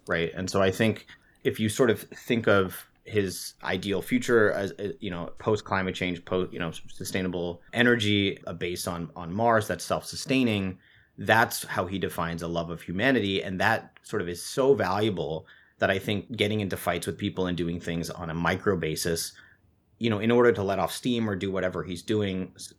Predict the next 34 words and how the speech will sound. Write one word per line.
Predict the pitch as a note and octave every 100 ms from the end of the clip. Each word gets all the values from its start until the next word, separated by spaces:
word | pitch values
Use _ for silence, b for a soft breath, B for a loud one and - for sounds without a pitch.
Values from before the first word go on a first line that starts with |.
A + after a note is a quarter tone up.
| -
so | - F#2+
that | D#2+
he | F2+
can | E2 F2
kind | F2
of | E2
achieve | D#2 - F#2+ F2+
these | E2+ E2+
end | D#2+
goals, | F#2+ D3+ A2+
I | G2
think | G#2
it | F#2
just | F2 -
ends | F#2 F2+
up | E2
becoming, | F#2 G2+ F2+ F2+ D#2+
do | G#2+
the | F#2+ F2
ends | E2 E2+ -
justify | F2+ - F#2+ F#2 E2
the | E2
means? | E2+ D2 -
You | G#2+
know, |
one | G2+ D#3+
role | C#3 C3
model | A#2 G#2 F#2
I | F2
did | A#2
have | G2 F2+ E2+
as | E2
a |
kid | D#2+ D#3 F3 -